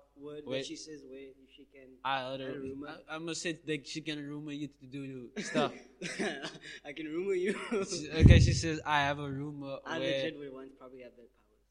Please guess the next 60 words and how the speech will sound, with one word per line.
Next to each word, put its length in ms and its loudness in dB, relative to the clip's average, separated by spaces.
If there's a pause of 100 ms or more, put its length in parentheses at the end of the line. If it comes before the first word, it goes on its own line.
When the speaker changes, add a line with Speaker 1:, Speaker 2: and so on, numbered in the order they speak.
(300)
Speaker 1:
Those 120 -20
are 40 -12
Speaker 2:
Yeah, 140 -6 (120)
Speaker 1:
probably, 20 -6
that's 100 -4
Speaker 2:
where 100 0
Speaker 1:
probably, 140 0
like, 80 0
Speaker 2:
she, 80 0
Speaker 1:
the 60 -4
most 260 -10
O 140 -14
P 100 -20
power. 160 -18
Speaker 2:
she 100 -4
can, 220 -4
she, 240 -8
she 220 -10
starts 320 -8
off 100 -12
with, 180 -10 (100)
"I 180 -4
have 180 -8
a 100 -8
rumor," 400 -10
and 220 -12
whispers, 640 -12
like, 300 -12 (240)
that 180 -12
you 160 -12
jumped 420 -12
off 220 -12
a 60 -12
building 400 -16
and 120 -14
Speaker 1:
And 100 -8
Speaker 2:
then 80 -8
Speaker 1:
then 200 -6
you 140 -12
would 60 -8
Speaker 2:
you, 140 -4
Speaker 1:
jump 220 -10
off 80 -16
Speaker 2:
you 120 -10
Speaker 1:
the 60 -16
building. 260 -16
Speaker 2:
have 120 -8
no 240 -6
control. 400 -10 (140)
You're 240 -2
aware 320 0
you're 180 0 (120)
doing 120 -6
it, 80 -6
but 140 -6
you 80 -4
have 100 -8
no 160 -8
control 460 -10
of 100 -12